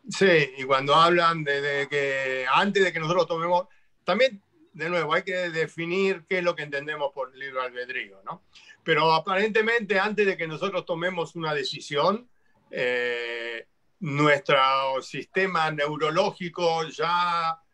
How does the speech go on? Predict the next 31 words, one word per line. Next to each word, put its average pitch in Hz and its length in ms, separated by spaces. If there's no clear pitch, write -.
es 156 160
posible 180 460
detectar 151 640
en 139 120
nuestro, 135 380
eh, 117 480
cerebro, 165 680
digamos, 160 600
ciertas 160 560
acciones 165 600
que 139 120
predicen 156 720
las 131 140
decisiones 123 600
que 127 140
nosotros 123 880
eh, 110 520
al 123 140
fin 131 160
y 123 40
al 127 200
cabo, 127 420
eh, 117 380
o 113 60
sea, 123 160
tomamos, 135 440
eh, - 20
después. 117 520
O 131 80
sea, 143 160
hay 143 80